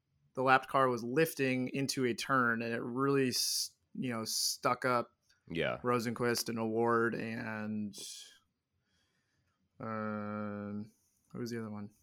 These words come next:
Speaker 2: Kanaan.
Speaker 1: Oh, Kanaan, yeah. So he was timing those perfectly. And not only that, but he, he, he got to finally just unleash his car and show what strength it had. So,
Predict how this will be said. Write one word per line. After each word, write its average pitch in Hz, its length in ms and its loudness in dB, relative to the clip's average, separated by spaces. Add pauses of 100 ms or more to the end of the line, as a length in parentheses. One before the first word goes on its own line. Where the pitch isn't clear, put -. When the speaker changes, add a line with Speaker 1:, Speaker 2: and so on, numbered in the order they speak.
(320)
Speaker 2:
Kanaan. 85 380 -4 (640)
Speaker 1:
Oh, 123 260 0
Kanaan, 113 320 -4
yeah. 110 160 -8 (420)
So 139 580 10 (420)
he 190 260 2
was 175 140 10
timing 151 560 6
those 117 400 0 (400)
perfectly. 123 920 2 (640)
And 135 440 4
not 143 140 10
only 139 160 6
that, 131 180 4
but 127 80 -2
he, 131 140 2
he, 139 480 -4
he 143 200 -4
got 135 180 0
to 135 100 -2
finally 123 400 2
just 113 220 -6
unleash 131 400 -2
his 117 120 -6
car 123 440 4
and 117 260 -4
show 123 240 -2
what 120 240 -6
strength - 400 -6
it 120 140 -8
had. 120 280 -4
So, 117 420 -2